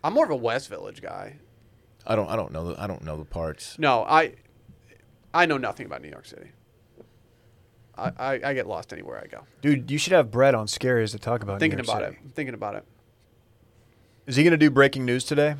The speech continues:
Speaker 1: He is.
Speaker 3: Let's ask him about East Village.
Speaker 1: Okay.
Speaker 2: Sick.
Speaker 3: I would go back to Barbarella under the right circumstances.
Speaker 2: I will not go with you.
Speaker 1: Like Paul Oakenfold's doing a set there or something?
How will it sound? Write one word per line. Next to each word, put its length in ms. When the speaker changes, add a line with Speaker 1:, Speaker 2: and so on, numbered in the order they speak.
Speaker 1:
He 140
is. 240
Speaker 3:
Let's 180
ask 260
him 60
about 180
East 180
Village. 480
Speaker 1:
Okay. 160
Speaker 2:
Sick. 600
Speaker 3:
I 100
would 160
go 120
back 240
to 80
Barbarella 560
under 140
the 100
right 180
circumstances. 720
Speaker 2:
I 60
will 100
not 160
go 80
with 200
you. 180
Speaker 1:
Like 140
Paul 340
Oakenfold's 460
doing 160
a 60
set 260
there 140
or 60
something? 440